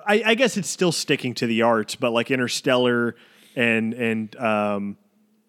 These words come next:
it's a very psychedelic movie, a movie very influenced by the sixties. Um, I guess I don't know where to take that, but you start to see the historical influence of a movie from,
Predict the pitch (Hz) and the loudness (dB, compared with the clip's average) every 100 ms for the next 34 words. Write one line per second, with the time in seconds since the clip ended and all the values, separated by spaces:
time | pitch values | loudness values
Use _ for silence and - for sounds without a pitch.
0 | - 139 151 156 147 - - 135 131 120 | -6 -2 2 2 2 0 0 0 0 -2
1 | 107 120 117 110 120 117 107 107 110 110 | 0 2 0 -2 -2 0 0 0 0 -2
2 | 113 110 110 107 104 120 110 - 113 107 | -2 0 0 -2 -4 -6 -8 -6 -6 -6
3 | - 110 - - 107 104 - _ _ _ | -6 -8 -8 -10 -8 -8 -12 _ _ _
4 | _ 113 107 110 180 214 180 147 127 113 | _ -4 -4 -2 0 2 2 2 0 0
5 | 107 101 143 131 135 110 - 104 104 131 | -2 -6 -14 -12 -6 -4 -4 -8 0 0
6 | 131 - - - 170 180 - 220 208 160 | 0 -6 -20 -6 2 2 4 2 2 0
7 | - 170 139 117 123 - 135 127 127 113 | 0 2 2 0 -2 0 0 0 0 0
8 | 113 117 110 101 110 107 110 107 107 95 | 0 -2 -4 -2 -2 -2 -2 -2 -4 -4
9 | 117 104 101 101 | -4 -2 -4 -8